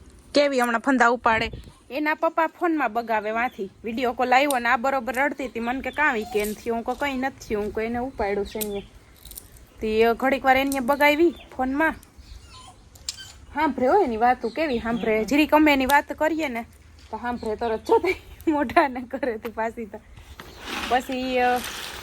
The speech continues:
Speaker 1: મેં ઘડીક બગાવી ને દાદી ઘડીક હિસકાવી ને, તા, તા એમાં માંડ મેળે આવી.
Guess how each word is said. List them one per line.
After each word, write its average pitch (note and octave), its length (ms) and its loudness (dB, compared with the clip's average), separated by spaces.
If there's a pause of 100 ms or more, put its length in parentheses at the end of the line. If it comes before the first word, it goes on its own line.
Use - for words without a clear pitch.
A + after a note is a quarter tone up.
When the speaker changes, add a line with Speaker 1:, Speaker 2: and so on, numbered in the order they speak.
(380)
Speaker 1:
મેં D4 160 6
ઘડીક G#3+ 320 4
બગાવી E4 600 2 (180)
ને A#3 80 -10
દાદી C4+ 360 0
ઘડીક C#4 300 -6
હિસકાવી E4 540 -2
ને, B3+ 120 -6
તા, C4 160 -4
તા B3 120 -6
એમાં B3+ 280 -6 (720)
માંડ A#3+ 380 -2
મેળે A#3 340 -2
આવી. A3 240 0